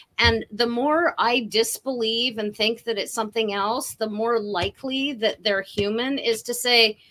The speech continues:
"Yep, no, that's exactly what's going on." A-, and it blows my mind every time. I'm like, I have gotta learn to start trusting those really weird ones, but, <laughs> but I don't know if I'm ever gonna be able to,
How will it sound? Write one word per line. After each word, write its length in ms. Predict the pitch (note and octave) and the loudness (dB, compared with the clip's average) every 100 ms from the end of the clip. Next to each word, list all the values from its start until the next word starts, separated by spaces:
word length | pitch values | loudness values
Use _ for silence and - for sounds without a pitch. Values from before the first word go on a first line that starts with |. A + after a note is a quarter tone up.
| _ _ | _ _
"Yep, 280 | A#3 B3+ - | 4 4 4
no, 220 | A3+ A3+ A3+ | 4 4 4
that's 220 | A3 A3 | 0 -2
exactly 400 | G3+ F#3+ G3 G#3 | 2 2 2 -2
what's 200 | G#3+ - | -4 -4
going 200 | A3+ A3+ | -4 -2
on." 220 | D3+ E3+ _ _ _ _ _ _ _ _ - | -4 -8 _ _ _ _ _ _ _ _ 0
A-, 220 | G#3+ G#3+ - | 2 0 0
and 200 | A#3 A3+ | 2 4
it 200 | A3+ A3+ | 2 0
blows 520 | G#3+ B3+ B3+ C4 C4+ | -4 0 0 0 0
my 160 | C4 B3 | 0 0
mind 540 | A#3 G#3+ G3+ F#3 F3 - _ | 0 0 0 -2 -6 -12 _
every 520 | A#3+ A3 G3 G#3+ A3 G#3 | 0 0 -2 -4 -4 -4
time. 520 | - F#3 E3 C#3 C#3+ | -4 0 2 0 -6
I'm 160 | F#3 | -6
like, 440 | F#3 F3+ E3+ - - _ | -4 -2 -2 -4 -8 _
I 100 | G#3+ A#3+ | 2 2
have 140 | F3+ | 2
gotta 280 | G#3+ G#3+ G3+ | 0 0 0
learn 260 | G3 F#3+ F3+ | -2 -2 -4
to 100 | - | -8
start 320 | - E3+ - | -4 -4 -4
trusting 460 | - F3 - A3 G#3+ | -6 -6 -4 -4 -4
those 240 | D#3+ C#3+ | -4 -4
really 280 | E3+ F#3 C#3+ | -4 -4 -4
weird 400 | B2 C#3 F#3+ B3 | -6 -2 -2 0
ones, 520 | D#4 D#4+ F4 F#4 - - - - - | -2 0 -2 -4 -8 -16 -20 -18 -18
but, 280 | G#3 A3+ C4 - - - | 0 4 4 2 -6 -8
<laughs> 240 | B3+ C#4+ - | -8 -6 -2
but 100 | C#4+ | 4
I 120 | E4 | 4
don't 160 | G#4 G4 | 4 2
know 120 | F#4+ | 0
if 100 | - | -2
I'm 160 | C#4 | -2
ever 220 | C4 B3+ A3+ | -2 -2 -2
gonna 180 | A3+ | -2
be 200 | G3 G3+ F#3+ | -2 0 2
able 280 | G3+ F3+ | 0 -4
to, 100 | E3 | -8